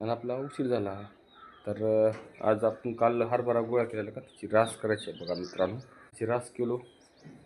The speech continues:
गहू काढायचं, कापायचं कॅन्सल आहे आजच्या दुपारपर्यंत.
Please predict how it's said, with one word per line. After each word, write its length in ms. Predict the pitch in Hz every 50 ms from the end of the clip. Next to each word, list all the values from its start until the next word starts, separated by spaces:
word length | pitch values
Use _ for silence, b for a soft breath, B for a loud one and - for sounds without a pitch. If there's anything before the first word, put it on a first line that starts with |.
| 104 98
गहू 220 | 107 113 120 131 120 123
काढायचं, 460 | - 123 120 117 113 110 110 - - -
कापायचं 540 | - 120 107 - - 104 101 98 - - -
कॅन्सल 380 | 127 123 117 113 - - 101 98
आहे 140 | 101 101 104
आजच्या 340 | 107 104 - - - 95
दुपारपर्यंत. 680 | 92 90 92 101 107 - 110 101 95 - - 104 135 156